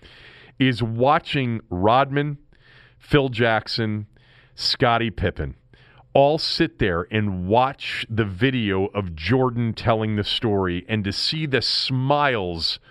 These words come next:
on their faces as if to say, "Yep, it's exactly what happened." It was really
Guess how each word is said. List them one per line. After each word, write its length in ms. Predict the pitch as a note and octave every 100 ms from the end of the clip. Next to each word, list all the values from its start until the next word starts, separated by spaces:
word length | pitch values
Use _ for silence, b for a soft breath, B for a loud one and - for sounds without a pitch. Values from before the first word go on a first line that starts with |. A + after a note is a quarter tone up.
| b b
on 180 | B2 A#2
their 140 | G#2+
faces 640 | - A#2+ G#2+ - D#2 B1+ -
as 180 | A2 G#2
if 140 | A2+ -
to 100 | G#2+
say, 420 | - G#2+ F#2 F2+
"Yep, 440 | F2+ G2+ C#3 - _ b b
it's 120 | - B2
exactly 600 | G#2 F#2 A#2+ B2 C3+ B2+
what 160 | B2
happened." 440 | B2 A2 - A#2+ - b b b b b b b -
It 100 | D#3+
was 200 | D#3 C3+
really 540 | E3 G3+ G#3+ G3 D#3+